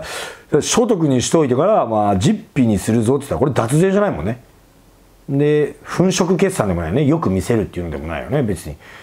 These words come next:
まあ、ここは今までは、これ仕事だと思ってお酒飲んでましたけど、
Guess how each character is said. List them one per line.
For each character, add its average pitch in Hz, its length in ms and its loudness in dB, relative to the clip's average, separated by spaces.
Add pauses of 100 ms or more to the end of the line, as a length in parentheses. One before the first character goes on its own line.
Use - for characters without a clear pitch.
(300)
ま 156 120 2
あ、 139 40 -2
こ 131 140 0
こ 147 120 4
は 175 120 2
今 165 180 0
ま 180 100 2
で 185 60 2
は、 110 320 0
こ 110 100 0
れ 107 180 2
仕 - 140 -2
事 139 200 2
だ 190 140 2
と 170 100 -2
思 117 120 -2
っ 82 40 -8
て 101 80 0
お 95 40 2
酒 104 180 0
飲 123 140 0
ん 127 40 0
で 98 80 0
ま 107 100 2
し 95 80 -6
た 87 60 -6
け 78 80 -6
ど、 98 300 -2